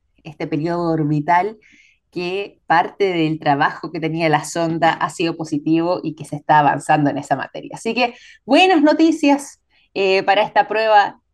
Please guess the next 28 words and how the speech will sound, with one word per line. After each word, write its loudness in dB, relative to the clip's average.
que -8
se -4
realizó 0
por -4
parte -2
de -4
la 0
humanidad -2
a -8
través -6
de -10
la -4
agencia -8
de -2
la 0
nasa, -6
con -2
la 0
colaboración -6
de -2
distintos -6
países, -4
frente, 0
eh, -2
a -2
alguna -4
posible -4
amenaza 0